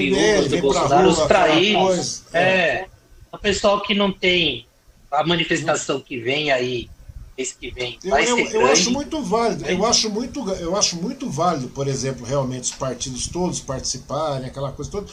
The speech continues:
Speaker 1: mas me dá a impressão que eles acabam sendo usados, entre aspas, aí, cara, por essa corja que é uma,
Speaker 2: É,
Speaker 1: querendo ou não.
Speaker 2: o, o, então, mas é, o problema é que, vamos falar bem a,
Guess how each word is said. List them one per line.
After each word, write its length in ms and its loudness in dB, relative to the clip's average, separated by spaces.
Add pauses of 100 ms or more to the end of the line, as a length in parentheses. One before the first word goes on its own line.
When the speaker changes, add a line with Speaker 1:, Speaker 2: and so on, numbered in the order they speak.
(240)
Speaker 1:
mas 160 2
me 80 -4
dá 80 0
a 40 4
impressão 400 2
que 60 -12
eles 140 -6
acabam 320 -4
sendo 360 -4
usados, 540 -2
entre 300 -2
aspas, 500 -6
aí, 240 -8
cara, 320 -18 (400)
por 120 -4
essa 280 0
corja 480 -2
que 160 -6
é 60 -2
uma, 60 2
Speaker 2:
É, 200 4
Speaker 1:
querendo 260 0
ou 60 2
não. 80 2
Speaker 2:
o, 520 4
o, 180 -2
então, 440 2
mas 220 4
é, 180 4
o 100 2
problema 440 4
é 20 2
que, 280 0
vamos 260 -2
falar 220 2
bem 160 2
a, 220 0